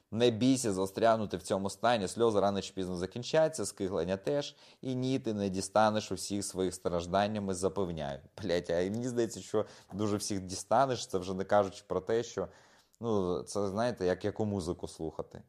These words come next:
Якщо ти будеш слухати депресивну музику, ти будеш ще більше там, а, хуйовий настрій відчувати. Якщо ти будеш слухати позитивну музику, настрій буде підійматись. Тому, звісно, там плакати і розповідати знов і знов свою історію стосунків.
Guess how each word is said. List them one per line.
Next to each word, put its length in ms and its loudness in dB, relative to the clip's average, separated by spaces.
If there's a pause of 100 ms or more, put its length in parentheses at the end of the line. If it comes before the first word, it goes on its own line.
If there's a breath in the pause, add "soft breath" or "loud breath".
(280)
Якщо 440 0
ти 120 -8
будеш 240 -2
слухати 320 -4
депресивну 600 -4
музику, 340 -4
ти 120 -4
будеш 220 -4
ще 160 -6
більше 400 -6
там, 160 -10 (560 soft breath)
а, 460 -6 (200)
хуйовий 580 -2 (200)
настрій 500 -4
відчувати. 640 -10
Якщо 220 -10
ти 80 -8
будеш 220 -8 (200)
слухати 460 -10
позитивну 580 -6
музику, 400 -8
настрій 340 -4
буде 240 -8
підійматись. 760 -8 (540 soft breath)
Тому, 420 2
звісно, 380 -6
там 200 -2
плакати 760 4
і 80 4
розповідати 640 0
знов 320 -2
і 40 2
знов 280 0
свою 160 -6
історію 360 -6
стосунків. 560 -10